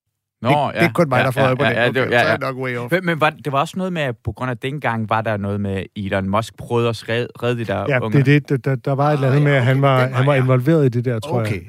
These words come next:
Speaker 2: så er jeg
Speaker 3: Han
Speaker 2: med.
Speaker 3: ville, øh, redde dem og sådan noget, ikke? Fordi der var så meget medieopmærksomhed på dem.
Speaker 1: Ja.
Speaker 2: Nu skal vi
Speaker 3: Ja.
Speaker 2: til den, øh, diametrale modsætning,
Speaker 3: Nu skal vi
Speaker 2: eller
Speaker 3: lige
Speaker 2: hvad?
Speaker 3: præcis til, øh, noget helt andet, <laughs> til nærmest det modsatte.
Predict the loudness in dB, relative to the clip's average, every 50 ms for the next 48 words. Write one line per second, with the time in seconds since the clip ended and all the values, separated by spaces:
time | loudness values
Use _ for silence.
0 | -16 -14 -6 -4 -2 -2 0 2 2 4 4 4 4 4 4 2 2 2 2 2
1 | 2 2 2 0 0 -2 -2 -2 -2 0 -2 -2 -4 -6 -8 -6 -6 -4 -4 -2
2 | -2 -2 -2 -2 0 0 -2 -2 -2 -4 -6 -6 -6 -6 -8 -10 -10 -10 -10 -10
3 | -10 -10 -12 -14 -14 -12 -12 -12 -12 -14 _ _ _ _ _ _ _ -8 -8 -8
4 | -8 -10 -16 -20 -20 _ _ _ _ _ -2 0 2 2 0 2 2 2 2 2
5 | 2 2 2 2 2 0 0 0 0 0 0 0 2 2 2 2 0 0 -2 0
6 | 0 2 4 4 4 6 6 4 4 2 2 0 -2 -2 -2 -2 -4 -4 -4 -2
7 | 0 0 2 0 0 0 0 0 0 0 2 2 2 2 2 0 0 0 -2 -2
8 | -4 -4 -2 0 0 0 0 0 0 0 -2 -2 -4 -2 -2 -2 -2 -2 -4 -6
9 | -6 -4 -6 -6